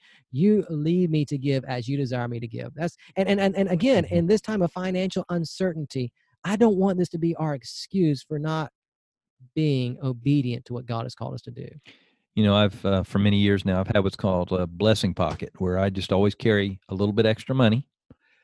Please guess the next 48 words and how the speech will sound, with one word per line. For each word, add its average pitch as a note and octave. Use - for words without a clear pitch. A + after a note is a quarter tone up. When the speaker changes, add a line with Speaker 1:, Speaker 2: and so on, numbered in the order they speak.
Speaker 2:
Um, F#2+
and F#2+
if F#2
somebody G#2+
does G2
come G2+
in F#2+
with G2
a, F2+
with G2
a F#2+
situation G#2
that F#2+
I, G2
I G2+
just F#2+
feel G2+
like F#2+
the F#2
Lord's F#2
al-, F2+
allowing G2+
me G2
to F#2+
do, A2
uh, F2+
something A2+
for D#3+
them, G#2
I G2+
wanna A2+
be A2+
able G#2+
to A2+
do G#2+
it. E2+
I F#2
don't A2
wanna A2+
Speaker 1:
Yeah. A3
Speaker 2:
say G#2+
to G#2+
them, G2
"I G2+
don't G#2+
have G#2
any G2
money." F#2